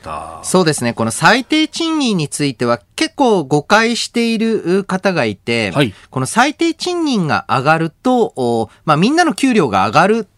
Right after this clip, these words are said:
Speaker 2: というふうに、
Speaker 1: うんうんうんうん。
Speaker 2: 考えがちなんですけれども、
Speaker 1: ええ。
Speaker 2: えー、確かにですね、えー、現時点で最低賃金で働いている方、最低賃金が上がれば給料自動的に上がる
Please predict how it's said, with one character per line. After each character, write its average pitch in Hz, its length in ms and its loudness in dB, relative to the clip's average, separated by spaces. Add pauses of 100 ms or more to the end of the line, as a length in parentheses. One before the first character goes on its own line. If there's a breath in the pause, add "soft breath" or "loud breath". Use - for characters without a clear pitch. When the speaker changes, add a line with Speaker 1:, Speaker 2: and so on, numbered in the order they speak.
(140)
Speaker 2:
と 107 120 -2
い 117 140 0
う 104 40 -4
ふ 107 140 -4
う 101 80 -2
に、 92 120 -6
Speaker 1:
う - 40 -6
ん - 20 -8
う - 20 -8
ん 85 100 -16
う 107 120 -4
ん - 40 -4
う - 20 -6
ん。 92 40 -10
Speaker 2:
考 160 280 -2
え 160 100 0
が 127 140 0
ち - 140 -6
な 160 160 0
ん 120 80 -2
で 95 80 -2
す - 120 -12
け 90 100 -4
れ 85 100 -4
ど 87 120 -6
も、 104 240 -2
Speaker 1:
え 131 80 4
え。 101 80 -2 (240 loud breath)
Speaker 2:
え 117 120 0
ー、 120 60 -8
確 311 200 -2
か 349 80 -2
に 302 80 -2
で 226 80 0
す - 120 -8
ね、 110 220 -4
え 104 80 -4
ー、 - 20 -2
現 240 280 -2
時 233 100 -10
点 156 220 -4
で 113 60 -4
最 160 260 -4
低 190 200 -2
賃 185 340 -2
金 95 240 -4
で 104 180 -4
働 120 440 -2
い 110 40 -8
て 120 100 -6
い 110 120 -2
る 104 80 -6
方、 95 360 -4
最 123 200 -4
低 131 120 -4
賃 139 220 -6
金 117 200 -6
が 180 200 -2 (180 loud breath)
上 123 120 0
が 170 140 2
れ 202 120 0
ば 151 140 -2
給 151 160 -4
料 107 60 -2
自 98 160 -6
動 143 160 0
的 147 220 -6
に 127 80 -4
上 107 140 0
が 113 140 0
る 113 240 -4